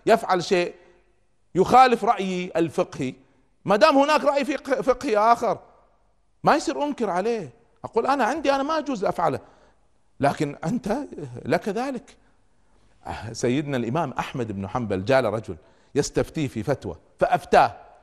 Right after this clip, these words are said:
فتغير وجه الرجل. اسمعوا، اسمعوا، فقال سيدنا الإمام أحمد، قال: "لعلي شققت عليك بفتواي". قال: "نعم". قال: "اذهب إلى فلان فإنه يفتي بغير ما أفتي".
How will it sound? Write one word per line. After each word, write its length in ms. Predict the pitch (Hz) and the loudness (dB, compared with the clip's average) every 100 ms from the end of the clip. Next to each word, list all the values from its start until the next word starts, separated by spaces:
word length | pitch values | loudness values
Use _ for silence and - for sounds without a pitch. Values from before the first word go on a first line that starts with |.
| _ _ _ | _ _ _
فتغير 500 | 147 151 160 135 113 | -6 -2 0 0 0
وجه 220 | 110 120 | -2 -4
الرجل. 320 | 98 98 98 80 _ - | -8 -8 -10 -14 _ -8
اسمعوا، 440 | 254 254 220 180 | -4 -6 -4 -6
اسمعوا، 400 | 226 202 190 143 - - - | -6 -6 -6 -8 -10 -20 -4
فقال 400 | - 185 220 220 | 0 4 4 4
سيدنا 340 | 202 196 202 190 | 4 2 0 -2
الإمام 340 | 180 208 190 | 2 2 4
أحمد، 340 | 202 269 226 156 - - _ _ - | 2 2 0 0 -8 -20 _ _ -12
قال: 260 | 175 180 | -10 -8
"لعلي 440 | 170 160 165 147 131 | -8 -6 -4 -4 -4
شققت 460 | - - - - | -6 -8 -10 -8
عليك 360 | 143 123 117 104 | -4 -2 -2 -6
بفتواي". 640 | 104 113 - 107 95 95 92 - _ _ _ _ - | -8 -8 -4 0 0 -2 -6 -18 _ _ _ _ -6
قال: 280 | 127 127 123 | -2 -2 -2
"نعم". 220 | 107 98 - - _ | -6 -10 -14 -20 _
قال: 180 | 131 131 190 | -12 -10 -8
"اذهب 340 | 170 160 123 | -6 -8 -8
إلى 300 | 139 131 123 - | -8 -8 -10 -8
فلان 400 | 113 120 143 113 - - - _ - - - | -6 -6 -6 -8 -10 -20 -20 _ -20 -8 0
فإنه 600 | 202 202 196 202 185 175 | 2 4 4 4 4 2
يفتي 680 | 156 202 - - 220 208 - _ | 0 -4 -6 -6 -6 -6 -10 _
بغير 520 | 143 156 190 175 151 | 0 2 2 0 -2
ما 260 | 123 117 113 123 | -2 -4 -2 -2
أفتي". 760 | 135 - - 113 95 82 | -4 -6 -8 -4 -4 -6